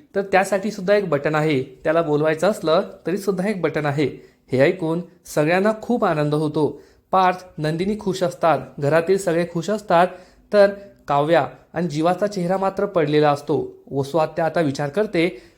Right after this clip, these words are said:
खरी काव्या बाहेर काढायला हवी. ती येते आणि काव्यावर चिडून म्हणते, "किती वेळची चिकटपट्टीच काढत बसलीये, थांब, मी केक बाहेर काढते." ती हे दोन्ही केक बाहेर काढते. तर यामध्ये काव्या,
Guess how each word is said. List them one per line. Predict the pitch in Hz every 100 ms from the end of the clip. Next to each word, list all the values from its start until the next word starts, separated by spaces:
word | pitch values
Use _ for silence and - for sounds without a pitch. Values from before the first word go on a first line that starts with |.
| -
खरी | 151 185
काव्या | 180 175 190
बाहेर | 165 139 156
काढायला | 151 139 139
हवी. | 135 143 131 - - _ _ -
ती | 147
येते | 190 202 170 175 - _
आणि | 143 170
काव्यावर | 165 139 147 160 170
चिडून | 170 151 156
म्हणते, | 165 208 190 160 170 - _
"किती | 175 175
वेळची | 208 196 202
चिकटपट्टीच | 202 175 180 180 180 214
काढत | 208 160 160
बसलीये, | 156 156 175 151 - - _ _
थांब, | - 202 190 190 - _
मी | 151 190
केक | 196 185 170
बाहेर | 156 151
काढते." | 151 147 139 147 120 - _
ती | - 214 202 - -
हे |
दोन्ही | 185 170 165
केक | 208 196 190
बाहेर | 160 147 151
काढते. | 151 143 156 190 - _ _ _
तर | 151
यामध्ये | 156 143 190 190 170 180 - _ _ _ -
काव्या, | 151 156 160 135